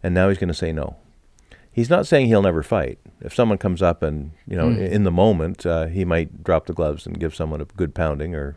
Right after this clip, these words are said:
Speaker 1: or get one.
Speaker 2: If they deserve it, he'll
Speaker 1: If,
Speaker 2: fight.
Speaker 1: if they deserve it, yeah. But the staged, uh, you know, and I don't think there's that much of it these days, but there's some, where they'll yak back and forth getting ready for the face-off, and before they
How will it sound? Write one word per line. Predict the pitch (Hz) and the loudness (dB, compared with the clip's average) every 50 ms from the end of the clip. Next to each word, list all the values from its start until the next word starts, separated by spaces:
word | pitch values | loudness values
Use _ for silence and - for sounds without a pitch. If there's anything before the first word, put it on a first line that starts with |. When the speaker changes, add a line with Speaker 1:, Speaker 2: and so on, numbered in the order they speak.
| - | -12
Speaker 1:
or | - 71 | -10 -6
get | 73 80 85 65 65 | -4 -2 -2 -2 -2
one. | 73 73 - | -4 -4 -4
Speaker 2:
If | 110 | -2
they | 117 117 | -2 -2
deserve | 107 104 95 101 101 98 - | -2 -2 -2 -2 -2 -2 -4
it, | - | -6
he'll | - 92 85 - | -6 -6 -2 0
Speaker 1:
If, | 101 95 | 0 0
Speaker 2:
fight. | - - | 2 2
Speaker 1:
if | 110 - | 0 4
they | - 110 | 4 4
deserve | 98 92 87 82 80 76 73 | 4 4 2 0 -2 -2 -2
it, | - - | -4 -6
yeah. | - 80 76 67 65 73 78 - | -6 -4 -4 -4 -6 -8 -6 -2
But | - 92 82 - | 0 0 0 0
the | - - - - - - 95 | -4 -16 -16 -10 -6 -4 -4
staged, | 90 - - - 101 98 95 92 92 90 90 92 - - - - - | -4 -2 2 4 6 6 6 6 4 0 -2 -6 -12 -14 -14 -10 -8
uh, | - 80 76 71 71 67 67 69 73 - _ _ _ _ _ _ _ _ _ _ - - - _ | -6 -4 -4 -4 -4 -4 -6 -8 -10 -14 _ _ _ _ _ _ _ _ _ _ -20 -20 -18 _
you | - 85 | -10 -10
know, | 76 71 71 71 71 69 64 65 65 - - - - _ _ - | -8 -8 -10 -10 -12 -12 -14 -14 -16 -16 -18 -20 -20 _ _ -12
and | - 95 92 101 | -10 -4 0 2
I | 107 | 2
don't | 98 98 82 - | 4 2 2 0
think | - 78 | -2 -8
there's | - 64 - | -8 -8 -6
that | 71 67 - | -6 -8 -6
much | 65 71 69 - | -6 -8 -8 -8
of | 76 71 | -10 -10
it | - | -8
these | - 82 80 82 | -6 -6 -4 -2
days, | 87 90 113 131 | -2 -2 -2 -2
but | 165 220 | -4 -4
there's | 214 - - - | -4 -6 -6 -6
some, | - - - 101 - _ _ _ _ _ _ - - - _ - _ _ | -8 -10 -10 -12 -16 _ _ _ _ _ _ -20 -20 -20 _ -20 _ _
where | - 90 85 | -4 -2 -2
they'll | 80 80 78 76 73 76 80 - - _ _ _ | 0 0 -2 -2 -4 -6 -10 -14 -18 _ _ _
yak | - 82 76 76 - | -6 -4 -4 -4 -4
back | - 80 76 76 - | -4 -4 -4 -4 -4
and | 80 - | -8 -6
forth | - 78 76 78 - | -4 -4 -4 -4 -4
getting | - 73 78 78 | -6 -6 -6 -6
ready | 80 78 78 76 | -6 -6 -6 -6
for | 76 73 | -6 -8
the | 76 | -8
face-off, | - - 73 71 71 - 73 71 92 104 - - | -6 -6 -6 -6 -6 -4 -4 -4 -4 -6 -8 -10
and | 78 71 71 73 71 _ - | -12 -12 -12 -14 -14 _ -8
before | 80 76 - 85 78 76 | -8 -4 -2 -2 -2 0
they | 76 73 73 71 | -2 -2 -4 -6